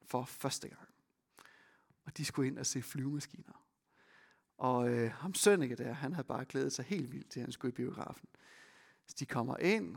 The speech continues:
og køber popcorn og sætter sig der i foyeren.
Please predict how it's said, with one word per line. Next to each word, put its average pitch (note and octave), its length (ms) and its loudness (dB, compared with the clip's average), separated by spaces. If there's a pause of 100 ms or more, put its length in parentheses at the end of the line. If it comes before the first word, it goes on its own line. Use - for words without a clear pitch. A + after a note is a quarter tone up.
(140)
og B2 200 -8
køber C3 220 0
popcorn E3 600 0
og F#3+ 100 -4
sætter F#3 260 2
sig D3 180 -2
der D3+ 100 2
i C3 80 0
foyeren. C#3 680 0